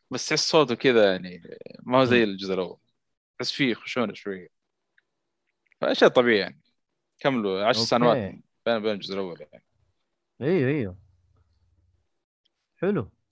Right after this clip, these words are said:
Speaker 1: آه،
Speaker 2: حتى
Speaker 1: إيش
Speaker 2: أحد عشر
Speaker 1: بتقول؟
Speaker 2: سنة يعتبر. أحد عشر سنة ولا عشر سنين؟ نزل، آه، ألفين، ألفين وعشرين.
Speaker 1: إيه، نعم، نعم،
Speaker 2: أوه.
Speaker 1: أحد عشر سنة، إيه.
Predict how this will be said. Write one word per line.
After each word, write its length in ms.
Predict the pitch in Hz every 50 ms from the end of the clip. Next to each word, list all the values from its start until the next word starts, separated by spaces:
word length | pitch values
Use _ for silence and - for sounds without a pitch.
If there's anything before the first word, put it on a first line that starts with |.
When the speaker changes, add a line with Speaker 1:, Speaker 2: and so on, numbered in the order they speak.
| _ _ _ _ _ _ _ - - _ - -
Speaker 1:
آه، 240 | - 107 107 107
Speaker 2:
حتى 100 | 104 101
Speaker 1:
إيش 80 | 104 -
Speaker 2:
أحد 120 | 156 175
عشر 220 | 202 202 180 - 180
Speaker 1:
بتقول؟ 120 | 147 170
Speaker 2:
سنة 140 | 170 160 151
يعتبر. 460 | 139 123 127 - 151 127 117 113 107 _ _ _ _ _ - 120
أحد 180 | - 135 147
عشر 180 | 170 170 - 170
سنة 260 | - - 220 262 262
ولا 220 | 208 160 147 135
عشر 240 | 127 151 - 156 139
سنين؟ 300 | 127 131 131 131 131 131 _ _ - -
نزل، 420 | 147 156 156 156 139 131 131 127 123
آه، 580 | 120 117 117 113 110 110 107 107 107 107 107
ألفين، 360 | 107 107 - - 151 143 127 120 _ -
ألفين 240 | 127 120 165 165 151
وعشرين. 440 | 139 127 - 165 170 139 107 101 _ _ -
Speaker 1:
إيه، 140 | 160 165 165
نعم، 160 | 160 147 123
نعم، 100 | 117 113
Speaker 2:
أوه. 100 | 110 104
Speaker 1:
أحد 120 | 101 95 123
عشر 120 | 123 117
سنة، 340 | - - 117 101 90 - -
إيه. 280 | 101 107 98 90 -